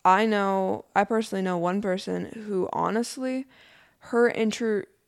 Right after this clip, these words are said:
introduction to mental illness was through this show called Euphoria.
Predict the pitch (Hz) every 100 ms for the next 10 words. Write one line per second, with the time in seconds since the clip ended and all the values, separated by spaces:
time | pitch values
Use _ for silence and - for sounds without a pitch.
0 | - 208 214 196 190 202 196 196 180 180
1 | - 180 170 - 180 175 - 180 170 180
2 | - 175 - 180 185 - 196 180 180 -